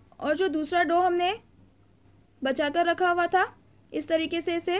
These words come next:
इसमें रखकर फैला देंगे ताकि ये अच्छे से एक बेस बन सके। इस पर भी हम फोक की मदद से इस तरीके से होल कर लेंगे।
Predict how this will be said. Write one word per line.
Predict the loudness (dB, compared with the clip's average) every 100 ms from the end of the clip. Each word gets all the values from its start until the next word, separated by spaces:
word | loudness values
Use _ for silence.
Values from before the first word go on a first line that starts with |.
| -4 -10
इसमें | -4 -2
रखकर | 0 0 -2
फैला | 0 2 2
देंगे | 2 0 -4 -8 _ _ _ _ _ -20 -20 -20 -20 _ -4
ताकि | -2 2
ये | 2
अच्छे | 2 0
से | -2 -2
एक | 2
बेस | 4 4
बन | 2 0
सके। | 0 -2 -4 -6 -16 _ -20 -20 -20 -20 -20 _ -6
इस | -4 4
पर | 4
भी | 6
हम | 6 6
फोक | 6 6
की | 6
मदद | 6 6
से | 6 4
इस | 4
तरीके | 2 2 0
से | 6
होल | 10 10 10
कर | 6
लेंगे। | 8 6 6